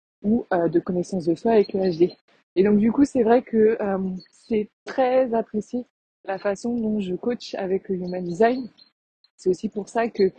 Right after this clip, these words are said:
euh, bah, encore, euh, il y a quelques mois, il y avait, euh, le, une,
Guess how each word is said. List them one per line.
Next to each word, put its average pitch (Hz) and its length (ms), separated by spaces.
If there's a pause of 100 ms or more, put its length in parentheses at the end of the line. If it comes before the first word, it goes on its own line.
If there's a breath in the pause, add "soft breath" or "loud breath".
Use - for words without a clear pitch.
(380 loud breath)
euh, 165 280
bah, 151 200
encore, 175 400
euh, 170 140
il 160 60
y 170 40
a 170 40
quelques 180 280
mois, 226 240
il 233 80
y 202 60
avait, 175 360
euh, 160 60 (500)
le, 156 320
une, 165 200